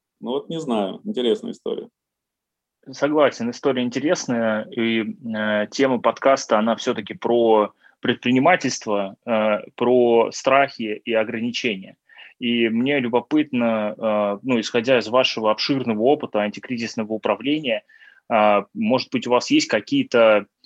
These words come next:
Speaker 2: ну, как сказать, очевидно, у вас есть какие-то наработанные уже, э, ну, инструменты, которые позволяют вам, э, с-, пребывая в таком, э, как сказать, приподнятом,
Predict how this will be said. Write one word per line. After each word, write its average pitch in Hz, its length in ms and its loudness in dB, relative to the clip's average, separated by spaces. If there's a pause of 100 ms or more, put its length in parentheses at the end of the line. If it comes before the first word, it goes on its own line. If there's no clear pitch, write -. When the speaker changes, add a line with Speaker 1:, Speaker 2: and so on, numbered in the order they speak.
(220)
Speaker 2:
ну, 123 80 -8
как 139 140 2
сказать, 110 540 -2
очевидно, 135 560 -2
у 127 40 2
вас 131 180 0
есть 123 220 0
какие-то 113 360 -4
наработанные 113 640 0
уже, 107 280 -2
э, 98 180 0 (100)
ну, 104 760 -2
инструменты, 131 560 -2
которые 120 380 0
позволяют 113 600 2
вам, 131 280 2 (440)
э, 101 500 2
с-, - 160 -16 (320)
пребывая 131 560 4
в - 60 -16
таком, 113 500 0
э, 101 300 -4 (100)
как - 160 -10
сказать, 98 400 -10
приподнятом, 127 840 -2